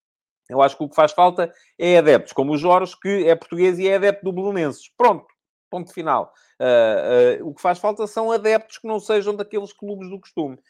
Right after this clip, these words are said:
Isso é que nos faz falta. Mas isso não é uma questão que a Liga possa, por si só, resolver, muito menos de um momento para o outro. Nem Liga, nem Federação.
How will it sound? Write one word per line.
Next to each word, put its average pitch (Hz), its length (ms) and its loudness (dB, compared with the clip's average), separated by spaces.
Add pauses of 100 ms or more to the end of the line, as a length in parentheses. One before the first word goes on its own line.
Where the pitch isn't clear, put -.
(200)
Isso 196 220 -10
é 185 80 -6
que 185 80 -18
nos 180 140 -14
faz 185 180 -10
falta. 139 300 -8
Mas 175 160 -14
isso 202 160 -16
não 190 80 -8
é - 20 -4
uma 175 160 -10
questão 170 240 -8
que 170 140 -6
a 165 40 0
Liga 156 320 -6
possa, 147 440 -4 (100)
por 147 180 -16
si 139 240 -16
só, 131 400 0 (320)
resolver, 147 560 -2
muito 160 320 -8
menos 156 280 -10
de 156 40 -6
um 160 60 -6
momento 151 320 -12
para 156 100 -6
o 147 40 -2
outro. 110 280 -6
Nem 156 200 -12
Liga, 165 240 -8
nem 165 160 -10
Federação. 160 500 -8